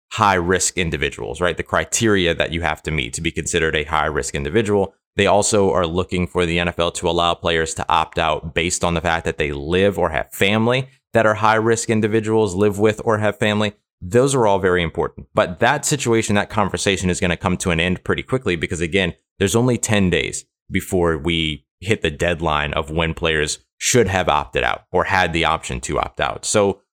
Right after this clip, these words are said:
we're not too far away from that no longer being news, right? So anybody that opts out, it's gonna come quickly. And then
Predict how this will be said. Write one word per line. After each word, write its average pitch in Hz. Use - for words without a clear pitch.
we're 110
not 147
too 151
far 107
away 92
from 87
that 85
no 90
longer 82
being 71
news, -
right? 87
So -
anybody 113
that 104
opts 98
out, 92
it's 85
gonna 101
come 82
quickly. 107
And 92
then 87